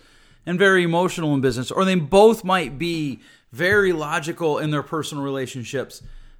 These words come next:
uh, except for their children, and they might be tempted to live out of their emotional mind with just their children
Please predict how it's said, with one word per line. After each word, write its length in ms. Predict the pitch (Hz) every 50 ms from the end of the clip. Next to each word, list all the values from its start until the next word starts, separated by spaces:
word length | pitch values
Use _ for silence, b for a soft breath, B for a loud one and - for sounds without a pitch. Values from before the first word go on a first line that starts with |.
| b _ _ -
uh, 200 | 156 156 151 -
except 420 | 160 165 156 - - 190 165 - -
for 100 | 190 180
their 140 | 170 165 151
children, 420 | - - 190 185 165 147 139 131
and 80 | 131 135
they 80 | 143
might 220 | 147 156 156 151 120
be 120 | 151 147
tempted 360 | 147 - 170 160 143 147 143
to 80 | 135 156
live 180 | 160 160 156
out 120 | 160 151 156
of 80 | 151
their 120 | 151 156 156
emotional 440 | 151 147 147 151 147 - 175 151 147
mind 300 | 147 147 151 151 147 143
with 140 | 147 139
just 280 | - - 147 151 147 -
their 120 | 151 139
children 460 | 127 - - 175 170 143 147 135 -